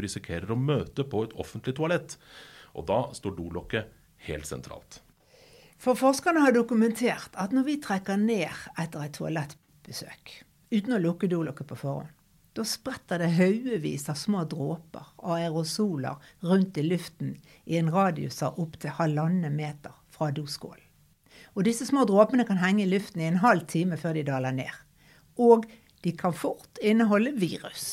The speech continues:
Speaker 1: Ja, æsj, det høres jo litt voldsomt ut. Og så er det kanskje litt rart da at vi ikke er mer syke enn det vi er. Man er jo på et offentlig toalett innimellom.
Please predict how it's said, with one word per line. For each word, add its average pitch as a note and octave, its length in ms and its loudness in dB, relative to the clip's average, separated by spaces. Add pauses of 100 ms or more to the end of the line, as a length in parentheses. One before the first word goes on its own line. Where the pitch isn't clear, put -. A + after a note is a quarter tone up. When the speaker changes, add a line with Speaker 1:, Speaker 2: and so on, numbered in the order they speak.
(120)
Speaker 1:
Ja, - 180 -18
æsj, - 220 -8
det G2 80 -2
høres F#2 240 -4
jo G#2 80 -4
litt - 340 -14 (160)
voldsomt E2+ 400 -2
ut. D3 240 0
Og - 160 -12
så A#2+ 160 -4
er B2 80 -2
det C3 80 -4
kanskje C3 300 -4
litt C3 180 -4
rart C3+ 220 -2
da D#3 160 4
at D3+ 100 -6
vi B2+ 160 -4
ikke A2+ 160 -8
er A2 160 -6
mer G2 240 -2
syke G#2 560 -6
enn G2+ 240 -6
det F2+ 160 -6
vi G2+ 140 -2
er. E3+ 180 -8 (240)
Man G2+ 320 -6
er E2 140 -8
jo F2 100 -16
på C3 80 -6
et E2+ 80 -12
offentlig D#2+ 320 -12
toalett D#2+ 460 -14 (460)
innimellom. A2 380 -8